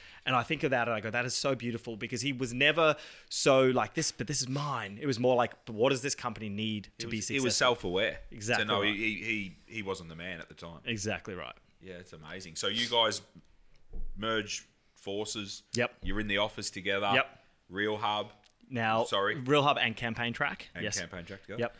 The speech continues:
Speaker 2: Um, and now you're running.
Speaker 1: Now we're running.
Speaker 2: Now have you got the eyes on the prize?
Speaker 1: Now we've got the eyes on the prize. Now, now one thing is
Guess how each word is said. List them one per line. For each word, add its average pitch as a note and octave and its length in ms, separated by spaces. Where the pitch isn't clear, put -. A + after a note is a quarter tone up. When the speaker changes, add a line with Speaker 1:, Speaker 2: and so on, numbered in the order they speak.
Speaker 2:
Um, G2 420
and F#2+ 120
now G2+ 140
you're F#2 160
running. F#2 280
Speaker 1:
Now A#2 200
we're A2 120
running. E2 340
Speaker 2:
Now G#2 320
have F#2+ 140
you F2+ 80
got F#2+ 180
the F2+ 120
eyes F2+ 280
on F2 220
the E2 80
prize? F2 360
Speaker 1:
Now A2 220
we've G#2+ 80
got G#2+ 100
the A2 100
eyes G#2+ 180
on G#2+ 40
the A2 60
prize. F#2+ 400
Now, B2+ 180
now C3+ 200
one D3 260
thing D3+ 200
is B2 120